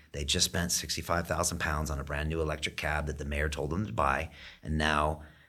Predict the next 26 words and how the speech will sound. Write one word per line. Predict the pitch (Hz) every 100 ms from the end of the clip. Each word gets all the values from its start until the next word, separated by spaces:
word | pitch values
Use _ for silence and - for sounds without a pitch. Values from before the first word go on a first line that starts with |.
| -
they | 80
were | 76 78
going | 73 80 80
out | 73
of | 73
their | 73
minds, | 71 69 65 64 64 - -
and | 73
I | 76
would | 73
be |
their | 76 73
only | 73 78 73
job | 73 73 69
in | 69
a |
day. | 67 69 60 57 - - - - _ -
And | 80 78 78 76 73
it | -
just | 98 - 80
made | 80
me | 76 76
angry, | 82 80 76 - - -
because | - 76 - 73 71 71 - - - -
it | 87 -
was | 80 78 -